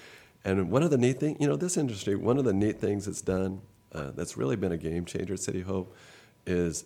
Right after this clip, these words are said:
is they changed the paradigm, 'cause you are dependent on large farm to build these really intricate, uh, molecular, you know, materials where you need to do your, your trials with, whether it's a drug or a therapy, what have you.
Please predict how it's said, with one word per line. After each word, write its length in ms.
is 440
they 80
changed 400
the 80
paradigm, 600
'cause 240
you 180
are 140
dependent 420
on 100
large 280
farm 280
to 80
build 420
these 280
really 460
intricate, 640
uh, 360
molecular, 760
you 160
know, 220
materials 720
where 120
you 140
need 160
to 60
do 240
your, 320
your 120
trials 460
with, 260
whether 200
it's 120
a 40
drug 380
or 80
a 60
therapy, 480
what 140
have 260
you. 160